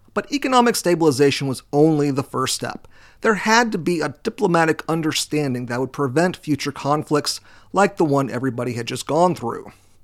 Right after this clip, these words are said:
The French always wanted their money and guarantees of security, the Germans wanted a payment plan that wouldn't ruin them, and the Entente armies off their soil entirely. The issue of the Entente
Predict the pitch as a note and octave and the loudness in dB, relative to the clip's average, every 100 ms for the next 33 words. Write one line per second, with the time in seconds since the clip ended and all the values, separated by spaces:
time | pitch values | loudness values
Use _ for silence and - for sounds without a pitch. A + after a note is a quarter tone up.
0 | - - - - - - - A3+ D#4+ - | -20 -20 -20 -20 -20 -14 -8 0 0 0
1 | - G3 F#3+ - C3+ E3+ D#3 C3 A#2+ A#2 | 2 4 4 2 0 2 0 -2 -2 0
2 | E3+ F3+ F3 D#3+ B2+ C3 B2+ A#2+ - D3 | 2 2 0 -2 -2 -2 -2 -6 -6 -4
3 | A2+ G#2 - - D#3+ F3 E3+ D#3+ _ _ | -4 -8 -8 0 4 4 2 -2 _ _
4 | _ _ F#3 G#3+ A#3 A3+ - E3+ D#3+ C#3 | _ _ -4 2 2 2 0 -2 -4 -6
5 | - - G3+ D#3 F3+ F3 C3+ D3 C3 A#2+ | -8 0 0 0 -2 -2 0 0 0 4
6 | G3 A#3 G#3 G#3 G3+ - _ _ _ - | 8 8 6 2 0 -6 _ _ _ -8
7 | C3 C3 C3 - D#3+ D3 C#3+ C#3+ C#3 - | -4 -4 -6 -2 -2 0 -2 -2 -2 -4
8 | C#3 C#3+ - C3 B2+ - B2+ B2+ - A#2 | -2 -2 0 -2 -2 0 0 0 -4 -10
9 | - - E3+ D#3 - B2 - _ _ _ | -12 -6 -2 -2 -2 -12 -20 _ _ _
10 | _ _ _ _ _ _ _ - A#3+ E4+ | _ _ _ _ _ _ _ -2 2 2
11 | G#3+ F#3 D#3 D3+ D3 - D3+ | 2 4 4 4 0 0 0